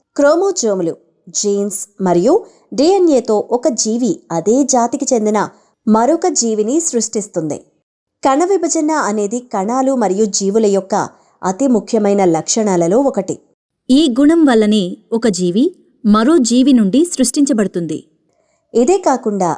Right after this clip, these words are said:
Speaker 1: బహుకణ జీవి యొక్క శరీరం పెరుగుతుంది మరియు గాయాలు నయమవుతాయి. ఈ కణ విభజనలో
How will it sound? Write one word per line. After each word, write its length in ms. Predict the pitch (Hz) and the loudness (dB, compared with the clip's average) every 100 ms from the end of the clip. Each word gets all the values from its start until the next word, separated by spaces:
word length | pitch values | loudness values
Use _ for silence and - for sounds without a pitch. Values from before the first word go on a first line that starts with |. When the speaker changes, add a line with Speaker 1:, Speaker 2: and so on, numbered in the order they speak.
| - | -6
Speaker 1:
బహుకణ 600 | 175 208 247 370 370 285 277 | -2 -2 0 -2 0 0 0
జీవి 340 | 220 214 214 | -2 -4 -4
యొక్క 260 | 214 214 214 | -4 -2 -4
శరీరం 500 | 214 196 214 269 202 | -2 -2 0 0 -2
పెరుగుతుంది 640 | 220 - 180 175 175 151 - - _ _ _ - | -2 -2 0 -2 -6 -8 -10 -16 _ _ _ -6
మరియు 400 | 208 220 247 277 262 - | -2 0 0 0 -2 -4
గాయాలు 500 | 175 202 240 208 226 311 | -4 0 -2 0 0 0
నయమవుతాయి. 680 | 226 208 254 247 247 185 156 - _ _ _ _ _ _ - | 0 0 2 0 0 -2 -4 -10 _ _ _ _ _ _ 0
ఈ 120 | 294 359 339 | 2 2 0
కణ 120 | 277 | 0
విభజనలో 600 | 320 359 294 311 285 247 | 0 0 0 0 0 0